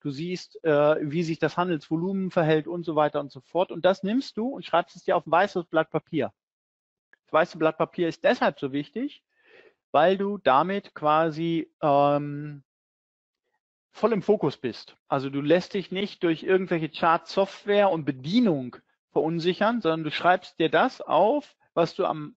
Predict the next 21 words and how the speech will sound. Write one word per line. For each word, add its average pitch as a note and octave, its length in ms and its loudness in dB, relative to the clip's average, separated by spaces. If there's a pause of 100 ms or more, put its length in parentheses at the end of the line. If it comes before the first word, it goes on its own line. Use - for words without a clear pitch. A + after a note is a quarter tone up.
Markt C#3+ 400 0
siehst A3 460 -4
und D#3 200 -12
was F3 360 0
du A#3+ 340 -2 (240)
als D3+ 200 -2
Parameter D#3+ 680 0
handeln D#3 300 -2
willst. - 360 -10 (300)
Dann F3 220 4
hast G3+ 300 0
du D#4+ 200 2
auf - 140 0
dem C#3+ 120 -10
weißen F#3 320 0
Blatt D#3+ 240 0
Papier G#3 400 0
im E3 80 -4
Endeffekt G3+ 520 -4
hinterher E3+ 580 -2 (480)
eine G3+ 600 4